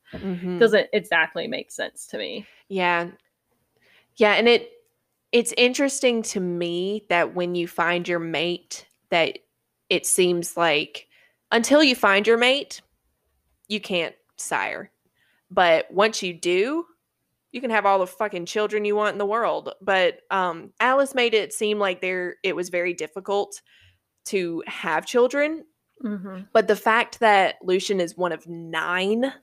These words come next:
Speaker 1: and all of them were fucking boys.
Speaker 2: Were, is it, is it true that you can only have children once you mate?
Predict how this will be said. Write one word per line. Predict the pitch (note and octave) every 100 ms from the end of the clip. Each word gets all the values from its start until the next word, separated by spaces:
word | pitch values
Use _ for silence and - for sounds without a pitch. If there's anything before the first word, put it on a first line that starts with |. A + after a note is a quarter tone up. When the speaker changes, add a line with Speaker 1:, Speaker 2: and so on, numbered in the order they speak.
| _ _ _ _ _ _ _ _ _ _ _
Speaker 1:
and | G#3 G3 -
all | F#3+ G3 A3+
of | A#3 G3
them | G#3 G#3+ F#3+
were | E3+
fucking | - G3+ G3 F3+ F3
boys. | F3+ E3 E3+ F3+ G#3 A3 - - _ _ _ _ - - _
Speaker 2:
Were, | C4+ C#4 C#4 - _ _ _ _
is | C4+ C4+
it, | F#4 - _ _ _ _ _ _
is | B3 C4
it | D#4+ D#4
true | - E4 E4+
that | C#4 G#3+
you | G#3+ G#3+
can | G#3+
only | G#3 G3+ G#3
have | G#3 G3+
children | G#3 G3 G3 F3+
once | F3 F3
you | F3+
mate? | E3 D#3 F#3+ - -